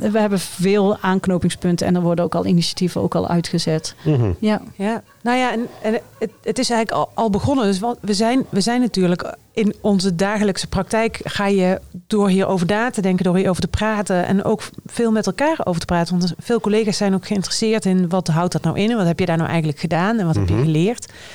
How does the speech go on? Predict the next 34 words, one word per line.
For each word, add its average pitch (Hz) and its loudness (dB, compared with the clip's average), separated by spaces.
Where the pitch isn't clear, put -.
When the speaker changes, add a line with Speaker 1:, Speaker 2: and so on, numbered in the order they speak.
Speaker 3:
Ehm, 196 2
dus 202 -2
daar, 202 -2
daar, 214 0
dat 226 0
is 220 -2
ook - -2
al 185 0
een 175 0
begin. 165 -2
Ehm, 185 0
Speaker 2:
Nieuwsgierigheid. 110 0
Speaker 3:
Nieuwsgierigheid 277 0
en 269 2
er 120 2
Speaker 2:
Mhm. 185 4
Speaker 3:
met 247 2
elkaar 240 0
over 202 0
praten. 214 -2
Wat 196 -4
versta 262 -2
je 269 2
daar 196 2
nou 165 4
onder 180 4
en 196 0
wat 175 0
doe 214 2
je 240 2
al 180 0
in 180 2
je 175 2
eigen 175 2